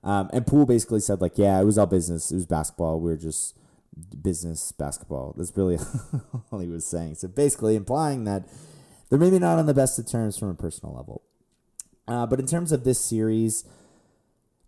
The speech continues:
Klay basically announced to the whole world with his play that he is no longer a reliable option for a legit contending team. I mean, he was awful he had a great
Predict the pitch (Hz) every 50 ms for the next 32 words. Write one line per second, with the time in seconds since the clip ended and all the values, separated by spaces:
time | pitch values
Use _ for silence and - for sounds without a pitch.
0 | _ - - 139 151 147 143 139 131 135 127 123 - 117 - 117 113 110 104 104
1 | 104 104 101 - - - 95 92 82 98 95 92 92 107 135 139 139 131 131 131
2 | 123 113 104 95 - 95 85 - - - 113 110 107 110 98 98 85 92 95 92
3 | 87 80 90 90 92 92 92 92 92 92 90 87 92 90 - 73 87 82 85 82
4 | 85 82 85 82 78 85 69 - 78 85 - - - 85 82 - - 87 82 80
5 | 82 80 80 85 - - - 95 80 - - 82 78 78 76 - - - 95 90
6 | 90 90 - - - - 85 85 82 80 - - 90 87 87 80 73 82 82 80
7 | 82 82 78 76 82 85 - - - _ _ _ _ _ _ _ _ - 92 107
8 | - - 92 78 73 - _ _ _ _ _ _ _ _ _ _ _ _ 98 95
9 | 95 92 90 90 90 85 - - - 90 85 85 87 85 92 95 104 98 - -
10 | - -